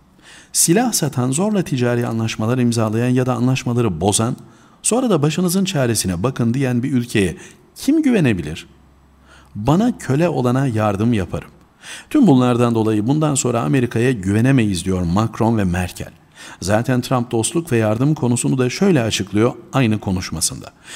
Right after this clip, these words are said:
"Bundan sonra sadece bize saygı gösteren ve açıkçası dostumuz olan ülkelere yardımda bulunacağız." Bunun tercümesi: "Bize köle olan ülkelere yardım yapacağız."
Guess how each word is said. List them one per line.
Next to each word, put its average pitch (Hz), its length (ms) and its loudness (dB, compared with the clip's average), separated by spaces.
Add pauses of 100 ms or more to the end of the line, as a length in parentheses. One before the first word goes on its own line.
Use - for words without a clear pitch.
(260)
"Bundan 254 260 2
sonra 135 260 0
sadece 127 600 0
bize 104 260 0
saygı 80 340 -4
gösteren 110 560 -2
ve 160 80 0
açıkçası 151 600 -2
dostumuz 156 460 2
olan 127 240 2
ülkelere 110 420 0
yardımda 104 540 0
bulunacağız." 80 640 -6 (840)
Bunun 202 500 4
tercümesi: 78 720 -2 (480)
"Bize 127 500 0
köle 113 320 -2
olan 120 280 2
ülkelere 113 440 0
yardım 123 420 2
yapacağız." 87 600 -2